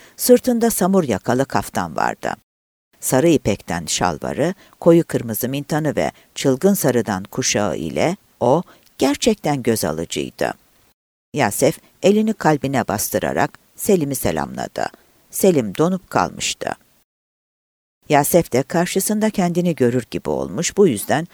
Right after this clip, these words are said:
kapının önüne mıhlanmıştı. Aynı düşüncelerden birlikte sıyrılmış olmalılar ki ikisi de gülmeye başladı.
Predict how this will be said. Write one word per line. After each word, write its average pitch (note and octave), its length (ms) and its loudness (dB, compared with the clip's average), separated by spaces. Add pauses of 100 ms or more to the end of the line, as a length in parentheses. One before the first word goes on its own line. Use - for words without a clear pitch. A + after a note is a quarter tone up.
(200)
kapının C#4+ 420 -2
önüne E3 280 2
mıhlanmıştı. D2+ 840 -4 (720)
Aynı D3 320 4
düşüncelerden A2+ 880 0
birlikte G3+ 420 2
sıyrılmış B2 560 0
olmalılar A2+ 600 0
ki E3 280 0 (260)
ikisi D#3+ 420 -2
de C3 120 4
gülmeye G#2+ 480 -4
başladı. D2+ 540 -4